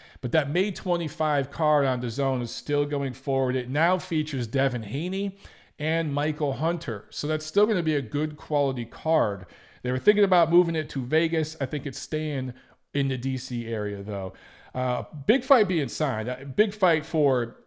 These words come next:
uh, heavyweight prospects are concerned. Daniel Dubois, eleven and oh, twenty-one years old, six-foot-five, going up against Nathan Gorman,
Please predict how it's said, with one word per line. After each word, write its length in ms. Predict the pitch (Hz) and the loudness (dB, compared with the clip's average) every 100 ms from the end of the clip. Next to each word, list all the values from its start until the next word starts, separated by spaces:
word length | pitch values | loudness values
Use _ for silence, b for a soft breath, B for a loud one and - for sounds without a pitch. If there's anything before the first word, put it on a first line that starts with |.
| _ | _
uh, 160 | 147 135 | -10 -6
heavyweight 460 | 175 160 156 143 | -2 2 2 0
prospects 560 | - 131 123 - 113 113 | -2 -2 -2 -6 -10 -10
are 60 | |
concerned. 400 | 107 107 110 98 95 b - | -12 -12 -10 -12 -14 b -6
Daniel 400 | 123 170 214 220 | 0 2 2 0
Dubois, 580 | 160 165 131 139 107 - - _ _ b - | 0 -2 2 4 2 -2 -20 _ _ b -8
eleven 380 | 120 165 185 | 0 0 2
and 100 | 180 | 0
oh, 380 | 165 143 147 143 - _ | 2 2 0 -4 -14 _
twenty-one 420 | - 170 180 170 | -4 0 2 2
years 220 | 160 135 | 2 2
old, 220 | 131 127 | 2 0
six-foot-five, 760 | - 170 - 147 - 131 127 120 | -2 -6 -2 -4 -2 -2 -2 0
going 240 | 151 170 | 0 2
up 140 | 165 156 | 0 0
against 360 | 139 151 - | -4 -6 -6
Nathan 520 | 120 135 156 160 151 | -6 -4 -4 -4 -4
Gorman, 500 | 120 135 151 117 131 | 0 2 2 0 -4